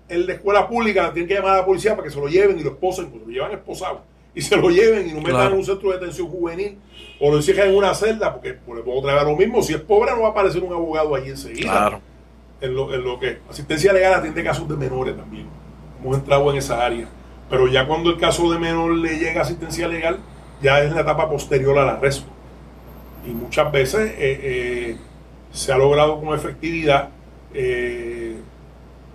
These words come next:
Speaker 1: muchacho que es por bobería. Eh, yo recuerdo una vez, eh, estando en, en, un compañero mío, este, encerraron al muchacho porque no aparecían los padres para, para llevárselo.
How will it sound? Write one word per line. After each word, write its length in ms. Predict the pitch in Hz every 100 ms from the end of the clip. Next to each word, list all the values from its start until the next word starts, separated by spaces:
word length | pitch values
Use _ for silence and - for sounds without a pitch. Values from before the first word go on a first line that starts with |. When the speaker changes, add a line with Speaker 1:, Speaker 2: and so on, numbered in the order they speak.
| -
Speaker 1:
muchacho 280 | - - -
que 60 |
es 60 | 123
por 140 | - 165
bobería. 680 | 190 175 120 127 123 107
Eh, 680 | - - - - - - -
yo 80 | -
recuerdo 280 | - 139 160
una 160 | 185 156
vez, 180 | 143 180
eh, 220 | 190 160 - - - - -
estando 280 | 139 135
en, 60 | 156 160 - 160 170 - 151
en, 60 | 151 - - - - - - -
un 400 | 65 - - -
compañero 580 | 139 - 156 151 160 170
mío, 400 | 151 139 190 190
este, 440 | 139 - 139 127 120 - - - - -
encerraron 480 | 131 131 131 135
al 80 | 156 175
muchacho 340 | 170 143 170
porque 160 | 190 175
no 80 |
aparecían 400 | 147 160 151 170
los 100 | - -
padres 440 | 139 147 151 131 -
para, 380 | 131 123 120 117 113 - - -
para 160 | 123
llevárselo. 580 | 120 113 - - 214